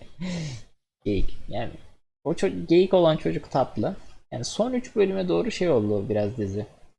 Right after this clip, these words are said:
Hep insanların böyle uza-, uzaklara bakarsın ya böyle. Sonra dramatik dramatik konuşursun.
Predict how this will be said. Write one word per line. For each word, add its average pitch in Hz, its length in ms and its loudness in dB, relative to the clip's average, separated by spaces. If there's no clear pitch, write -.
Hep 220 200 -4
insanların 147 760 0
böyle 131 200 0
uza-, 143 400 2
uzaklara 143 520 4
bakarsın 160 500 2
ya 107 140 0
böyle. 98 300 -2
Sonra 123 300 -4
dramatik 113 460 4
dramatik 110 380 0
konuşursun. 113 600 -8